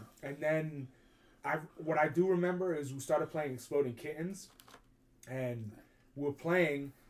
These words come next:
and Exploding Kittens is the card game where if you pick up a bomb, uh, and you don't have a defuse button, you, a defuse, uh, card, you lose. And we were playing,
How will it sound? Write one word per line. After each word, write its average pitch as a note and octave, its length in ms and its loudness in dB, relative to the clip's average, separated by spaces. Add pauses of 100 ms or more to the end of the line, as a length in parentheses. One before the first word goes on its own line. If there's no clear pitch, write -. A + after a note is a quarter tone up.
(140)
and C#3 180 -2
Exploding D#3+ 360 2
Kittens D#3 280 -2
is C3+ 80 -8
the C#3 80 -2
card D3 300 2
game D3+ 240 -4
where C#3 500 0 (280)
if B2 160 -4
you D3+ 280 -8
pick E3+ 160 2
up C#3+ 80 -4
a D3 60 0
bomb, C#3 600 0 (260)
uh, B2+ 300 2
and B2+ 160 -4
you C3 80 -2
don't C3+ 220 0
have C3+ 140 -2
a B2 40 0
defuse E3+ 480 -2
button, C3 380 0
you, A#2+ 360 -6
a B2+ 60 0
defuse, C3 440 -6 (260)
uh, A#2+ 180 -2
card, B2 380 0
you A2+ 80 -2
lose. C#3 400 6 (420)
And B2+ 240 -2
we C#3+ 80 -4
were C#3 60 0
playing, D3 560 0